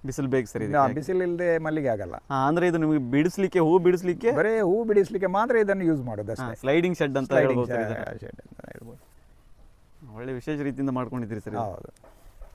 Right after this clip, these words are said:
Speaker 1: ಎಷ್ಟು ಖರ್ಚಾಗ್ಬೋದು ಸರ್ ಇದಕ್ಕೆ, ಈ ರೀತಿ ಶೆಡ್ಡಿಗೆ? ಈ ಜಾಗೆ ಉದ್ದ ಅಗಲ ಎಷ್ಟಿದೆ ಸರ್ ಇದು?
Speaker 2: ಒಂದು ಎಂಬತ್ತು ಫೀಟ್ ಉದ್ದ ಇದೆ.
Speaker 1: ಹಾ, ಸರ್.
Speaker 2: ಆ, ಐವತ್ತು ಫೀಟ್ ಅಗಲ ಇದೆ.
Speaker 1: ಹಾ, ಹಾ, ಸರ್.
Speaker 2: ಹಾಗೆ,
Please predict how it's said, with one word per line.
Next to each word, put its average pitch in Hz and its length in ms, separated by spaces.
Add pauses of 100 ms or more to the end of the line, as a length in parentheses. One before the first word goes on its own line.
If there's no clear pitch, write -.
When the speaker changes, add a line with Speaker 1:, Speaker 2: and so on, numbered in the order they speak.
(2500)
Speaker 1:
ಎಷ್ಟು - 180
ಖರ್ಚಾಗ್ಬೋದು 160 440
ಸರ್ 135 120
ಇದಕ್ಕೆ, 131 400
ಈ 143 40
ರೀತಿ 139 260
ಶೆಡ್ಡಿಗೆ? 131 420 (180)
ಈ 135 100
ಜಾಗೆ 156 420
ಉದ್ದ 147 240
ಅಗಲ 156 260
ಎಷ್ಟಿದೆ 139 320
ಸರ್ 120 160
ಇದು? 131 120
Speaker 2:
ಒಂದು 139 440
ಎಂಬತ್ತು 151 580
ಫೀಟ್ 147 400
ಉದ್ದ 143 160
ಇದೆ. 135 200
Speaker 1:
ಹಾ, 131 560
ಸರ್. 110 120
Speaker 2:
ಆ, 127 480
ಐವತ್ತು 131 260
ಫೀಟ್ 123 200
ಅಗಲ 127 240
ಇದೆ. 110 200
Speaker 1:
ಹಾ, 135 400
ಹಾ, 113 160
ಸರ್. - 400
Speaker 2:
ಹಾಗೆ, 127 640